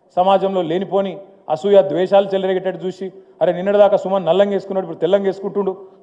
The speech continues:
ఆయనకు ఎందుకు పెద్ద పీటేస్తారు మీరని" ఇంకోని రెచ్చగొట్టి, కొంతమంది చిల్లరగాళ్ళు రాజకీయ లబ్ధి పొందొచ్చు. కానీ నేను మాత్రం గర్వపడుతున్నా, కేసీఆర్ సైనికుడుగా ఆయనకు సల్యూట్ చేస్తున్నా, దళిత బంధు లాంటి పథకాన్ని ప్రవేశపెట్టినాం.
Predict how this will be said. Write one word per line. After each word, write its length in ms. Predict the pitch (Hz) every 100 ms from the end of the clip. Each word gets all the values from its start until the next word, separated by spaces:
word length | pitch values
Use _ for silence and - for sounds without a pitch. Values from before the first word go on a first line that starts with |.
| -
ఆయనకు 240 | 180 196 190
ఎందుకు 180 | 185
పెద్ద 220 | 196 180 180
పీటేస్తారు 360 | 190 - 180
మీరని" 300 | 185 185 175 - -
ఇంకోని 300 | 156 175 190
రెచ్చగొట్టి, 540 | 190 190 190 196 202 196 - _ _ -
కొంతమంది 360 | 196 208 196
చిల్లరగాళ్ళు 440 | - 214 220 214 208
రాజకీయ 360 | 190 190 196
లబ్ధి 200 | 185 185
పొందొచ్చు. 540 | - 151 151 - - - _ _ _ _ _ _ -
కానీ 320 | 180 226 240 - - - _ -
నేను 200 | - 190
మాత్రం 320 | 190 185 175
గర్వపడుతున్నా, 680 | 147 170 170 165 165 160 151 - - _
కేసీఆర్ 480 | 160 185 190 196 185
సైనికుడుగా 640 | - 175 202 190 196 196 214 - - -
ఆయనకు 220 | 135 160 -
సల్యూట్ 460 | 156 175 240 196
చేస్తున్నా, 360 | 202 - 180 180
దళిత 300 | 151 170 190
బంధు 200 | 180 175
లాంటి 200 | 160 151
పథకాన్ని 420 | 147 147 170 -
ప్రవేశపెట్టినాం. 640 | 143 151 147 - - 117